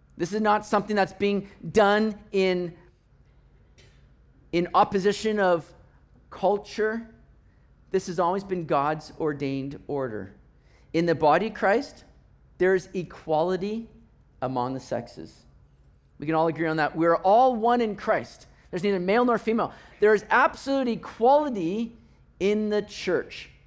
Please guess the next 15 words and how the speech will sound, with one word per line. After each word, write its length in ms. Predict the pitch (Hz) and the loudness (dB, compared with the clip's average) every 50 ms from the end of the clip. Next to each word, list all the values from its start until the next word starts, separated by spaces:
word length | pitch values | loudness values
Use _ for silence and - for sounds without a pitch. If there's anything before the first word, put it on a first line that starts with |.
| _ _ _ _ _ | _ _ _ _ _
But 480 | - 185 180 143 131 135 - - - - - - - _ - | 2 2 4 4 2 0 -6 -10 -20 -20 -20 -20 -20 _ -2
God 200 | 147 143 156 170 | 2 2 2 2
has 120 | 170 170 | 0 -4
established 540 | 180 - - 175 151 156 156 170 165 - - | -8 -6 -2 0 2 2 2 -2 -6 -10 -8
his 220 | 131 127 123 - - - | -10 -10 -10 -10 -12 -8
order 580 | 135 135 139 156 170 196 233 262 277 277 - - - _ _ _ _ _ _ - | -6 -2 -2 -2 -2 -2 -2 -4 -4 -8 -12 -20 -20 _ _ _ _ _ _ -8
and 80 | 147 | -6
has 140 | 143 139 135 | -6 -6 -6
called 580 | - - - 160 147 156 160 165 175 160 - 170 - - - | -8 -8 -4 0 0 2 2 0 -2 -4 -8 -14 -18 -12 -10
the 80 | 151 | -8
man 460 | 143 131 127 123 120 123 131 139 156 160 | -6 -6 -4 -4 -4 -4 -6 -6 -8 -10
to 140 | - - 156 | -12 -12 -12
be 260 | 131 120 123 127 131 | -10 -10 -10 -10 -8
the 120 | 135 160 | -8 -10
head. 360 | 165 - 233 262 262 113 107 | -10 -8 -10 -10 -10 -10 -12